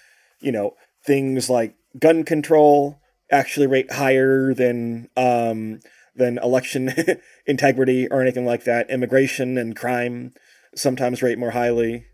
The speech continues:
covid used to, although now covid's very far down the list for most people. You know, look, in some ways, as you guys were getting at, Democrats have kind of absorbed some lessons, right? If you kind of wrote, were some communications professor who wrote pointers on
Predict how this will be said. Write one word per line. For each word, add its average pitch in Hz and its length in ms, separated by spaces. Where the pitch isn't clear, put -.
covid 131 300
used 180 240
to, 147 60
although 123 180
now 120 160
covid's 113 380
very 117 240
far 107 320
down 107 160
the 104 80
list 104 260
for 107 340
most 113 220
people. 101 440
You 165 100
know, 104 120
look, - 200
in 165 120
some 240 220
ways, 131 300
as 120 140
you - 20
guys 127 360
were 127 80
getting 120 260
at, 104 260
Democrats 135 540
have 139 100
kind 143 260
of 139 180
absorbed 143 600
some 190 220
lessons, 110 400
right? 135 140
If 131 80
you 143 60
kind 147 180
of 120 140
wrote, 151 240
were 139 120
some 131 180
communications 147 760
professor 110 540
who 120 120
wrote 120 240
pointers 131 460
on 110 340